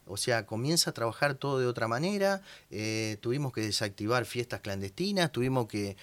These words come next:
eh, nos capacitaron como inspectores también, un montón de cositas que hicieron a que la instrucción nuestra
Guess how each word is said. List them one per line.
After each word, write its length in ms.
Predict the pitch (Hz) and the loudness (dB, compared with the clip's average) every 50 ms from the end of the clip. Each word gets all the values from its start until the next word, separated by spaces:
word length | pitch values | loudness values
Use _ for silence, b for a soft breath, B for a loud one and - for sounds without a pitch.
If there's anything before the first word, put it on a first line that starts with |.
| B B B B B | B B B B B
eh, 200 | - 101 104 107 | -6 -4 -2 -2
nos 160 | 110 113 - | -2 -2 -2
capacitaron 640 | - 104 92 107 104 - 113 101 - 135 143 139 127 | -2 -2 0 2 0 0 0 2 2 2 2 2 0
como 160 | 117 104 104 | -2 -2 -2
inspectores 480 | 104 95 - 101 98 - 123 117 113 104 | -2 -2 -4 -6 -2 0 0 0 0 -2
también, 560 | - 101 98 104 117 135 175 185 185 170 165 | -4 -4 -4 -2 2 2 4 4 4 2 2
un 80 | 165 170 | 0 0
montón 320 | 170 165 165 - 233 285 | 0 0 0 -2 -2 -2
de 100 | 240 160 | -2 -2
cositas 460 | - - 120 - - 160 - 151 139 | -2 -2 -2 -2 -4 -2 -4 -4 -6
que 140 | - - 120 | -4 -6 -2
hicieron 400 | 113 110 - - 135 139 135 127 | 0 0 0 0 0 0 0 0
a 100 | 117 110 | -2 -2
que 100 | 104 113 | -2 -4
la 120 | 104 104 104 | -4 -2 -4
instrucción 520 | 104 101 - 101 104 - - 127 127 123 | -4 -6 -6 -6 -6 -4 -4 -4 -2 -2
nuestra 440 | 123 127 135 - - - 139 139 | -2 -2 -2 -2 0 0 0 0